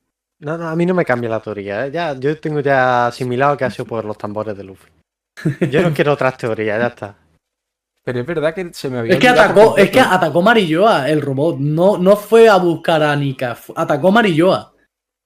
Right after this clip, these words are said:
Speaker 1: Sí.
Speaker 3: Hostia, es que no me acordaba del robot, tío. Es que fue como, en plan, hostia, pedazo de, de panel final, no sé qué, no sé cuánto. Y después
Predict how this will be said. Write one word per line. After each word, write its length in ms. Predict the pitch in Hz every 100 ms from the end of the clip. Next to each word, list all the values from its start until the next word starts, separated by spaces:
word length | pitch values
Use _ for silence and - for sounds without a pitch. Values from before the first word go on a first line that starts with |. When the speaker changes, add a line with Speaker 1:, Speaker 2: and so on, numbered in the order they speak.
| _ _ _ _ _ _ _ _ _ _ _ _ _ _ _ _ _ _ _ _ _ -
Speaker 1:
Sí. 80 | 92
Speaker 3:
Hostia, 420 | - - 123 123
es 120 | 117
que 100 | 143
no 100 | 151
me 80 | 175
acordaba 400 | 143 120 127 151
del 160 | 131
robot, 380 | 120 120 131 120
tío. 180 | - 131
Es 160 | - 131
que 220 | 202 202 _ _ _
fue 160 | 156 175
como, 300 | 151 139 -
en 100 | 123
plan, 360 | - 139 131 131
hostia, 460 | 131 - 190 120 _
pedazo 300 | 135 139 165
de, 580 | 156 147 147 143 135 139 _ _ -
de 540 | 139 151 151 147 143 135
panel 280 | 127 165 156
final, 360 | 143 165 160
no 120 | 139
sé 120 | 135 151
qué, 100 | 165
no 100 | 139
sé 80 |
cuánto. 280 | 135 165 - -
Y 100 | 131
después 460 | 127 - 147 196